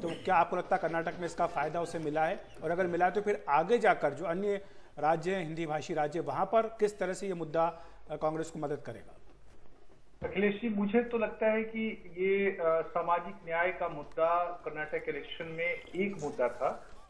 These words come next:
Speaker 2: उसके साथ बहुत सारे मुद्दे थे। जैसा कोई भी चुनाव किसी एक मुद्दे से तय नहीं होता, और वो मुद्दा कोई बहुत, अ, बड़ा mainstream नहीं था वहाँ के discourse का। कहते हैं कि हम लोग जब, जब discourse analysis करते हैं तो हम लोग कहते हैं कि central कोर और periphery core, तो ये periphery core का discourse था।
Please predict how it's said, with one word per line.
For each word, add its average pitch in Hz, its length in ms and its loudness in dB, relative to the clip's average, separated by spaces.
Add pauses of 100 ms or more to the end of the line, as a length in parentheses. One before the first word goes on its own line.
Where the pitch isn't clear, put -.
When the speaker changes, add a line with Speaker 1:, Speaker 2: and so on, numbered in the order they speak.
(140)
Speaker 2:
उसके 190 200 2
साथ 214 240 2
बहुत 196 220 2
सारे 160 260 4 (400)
मुद्दे 123 240 -6
थे। 113 280 -10
जैसा 170 300 2
कोई 165 280 -6
भी 196 140 0
चुनाव 175 360 4
किसी 175 400 -4
एक 202 140 -2
मुद्दे 160 220 -2
से 156 120 -4
तय 139 220 2
नहीं 131 100 -4
होता, - 360 -8 (520)
और 208 180 8
वो 208 240 6
मुद्दा 247 340 2
कोई 254 180 -2
बहुत, 190 420 -2 (120)
अ, 214 340 6
बड़ा 196 400 6
mainstream 202 500 -4
नहीं 170 160 -4 (100)
था 160 40 0
वहाँ 151 160 0
के 143 80 -4
discourse - 520 -14
का। - 60 -12 (400)
कहते 160 160 4
हैं 233 120 4
कि 220 60 2
हम 185 180 6
लोग 185 100 4
जब, 170 140 4
जब 165 140 2
discourse 170 380 4
analysis 160 360 2
करते 170 280 2
हैं 165 60 2
तो 170 60 -2
हम 165 60 -4
लोग 170 100 2
कहते 165 160 6
हैं 165 100 0
कि - 60 -8
central 143 300 4 (160)
कोर 170 480 6
और 196 100 10
periphery 160 440 4
core, - 260 -8 (420)
तो 233 60 6
ये 226 100 6
periphery 220 380 8
core 180 260 6
का 165 80 6
discourse 127 360 -6
था। - 320 -8